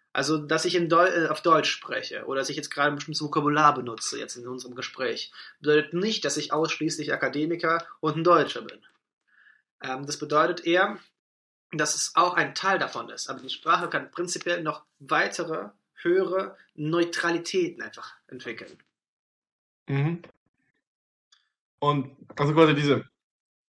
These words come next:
Speaker 2: diese Neutralitäten oder diese, diese, diese Standpunkte zwischen den Menschen sind ja dann auch jeweils, die sind ja auch hierarchisch angeordnet auf verschiedenen Ebenen. Das ist auch etwas, das Tomasello nicht so direkt erwähnt, aber es macht jetzt zum Beispiel Sinn, dass man einmal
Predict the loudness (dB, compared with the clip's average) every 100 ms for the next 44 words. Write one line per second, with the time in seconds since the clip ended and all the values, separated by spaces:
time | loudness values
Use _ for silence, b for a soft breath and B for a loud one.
0 | _ 0 4 4 4 4 4 4 6 6
1 | 4 2 4 6 6 6 4 -2 -2 -6
2 | 2 4 4 0 -2 -2 -6 -2 0 0
3 | 0 0 0 -2 -4 -4 0 2 4 2
4 | 2 -2 2 4 6 4 -2 _ _ -6
5 | -2 4 4 4 4 6 6 4 2 0
6 | 2 2 2 0 -2 -4 -6 -2 -2 -2
7 | -2 -2 -2 -2 0 4 4 4 -2 -4
8 | -10 _ -2 2 2 2 0 -4 -4 0
9 | 0 0 -8 -6 -2 2 0 0 -8 B
10 | -4 2 2 4 2 2 0 2 0 0
11 | 2 2 4 2 2 -2 -2 -4 -6 b
12 | b b _ _ _ _ _ 4 6 6
13 | 4 2